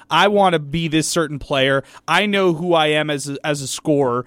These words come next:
So he was, you know, not necessarily entitled, but he felt like he was, uh, you know, he was, I, I guess, earned some of those shots that he ended up taking last year. But Trolley, how many times did you listen to this show last year where people were complaining about Sule Boom,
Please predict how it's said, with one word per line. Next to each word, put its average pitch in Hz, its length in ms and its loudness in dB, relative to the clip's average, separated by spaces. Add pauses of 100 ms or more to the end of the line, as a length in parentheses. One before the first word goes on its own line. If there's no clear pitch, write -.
(160)
So 185 200 2
he 220 260 -2
was, 202 300 0
you 254 120 0
know, 202 160 2
not 220 240 0
necessarily 202 540 0
entitled, 156 600 0
but 156 140 -2
he 185 60 -6
felt 202 200 -4
like 196 140 -4
he 208 140 -4
was, 185 240 4 (240)
uh, 160 320 4
you 190 120 -2
know, 185 120 0
he 196 180 -6
was, 180 280 0 (200)
I, 175 240 0
I - 40 4
guess, 175 300 -2
earned 196 320 2
some 185 180 -2
of 175 60 -2
those 165 140 0
shots 185 380 -4
that 165 100 -6
he 170 100 -2
ended 170 140 -6
up 147 140 -6
taking 190 240 -4
last 139 440 -6
year. 120 180 -10 (160)
But 175 100 -2
Trolley, 220 440 0
how 208 140 -2
many 240 200 -2
times 214 480 -4
did 160 180 -6
you 208 160 -4
listen 202 260 -2
to 170 60 -4
this 190 160 0
show 175 240 0
last 165 340 0
year 165 220 -2 (160)
where 160 140 2
people 202 340 0
were 180 180 0
complaining 185 720 -4
about 139 220 0
Sule 131 420 -2
Boom, 120 240 -6